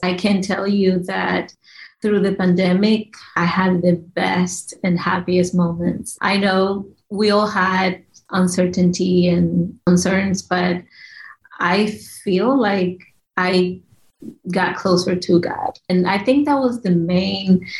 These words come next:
thing. I, I feel like God used the pandemic to call our attention. If we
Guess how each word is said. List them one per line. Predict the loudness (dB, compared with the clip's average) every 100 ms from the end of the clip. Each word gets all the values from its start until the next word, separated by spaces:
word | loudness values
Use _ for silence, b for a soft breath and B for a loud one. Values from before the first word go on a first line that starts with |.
| B B _ _ _ _
thing. | 0 2 2 0
I, | 0 0
I | 0 -2
feel | 0 0
like | 2 0 -2
God | -2 2 0 0
used | 0 0 0 -2 -4 -8
the | -2 0
pandemic | 2 2 2 2 2 0 -4 -18 _
to | 0 0
call | 2 2 2
our | 0 0
attention. | 0 0 0 0 0 2 4 2 2
If | 0 0 0
we | 0 0 -2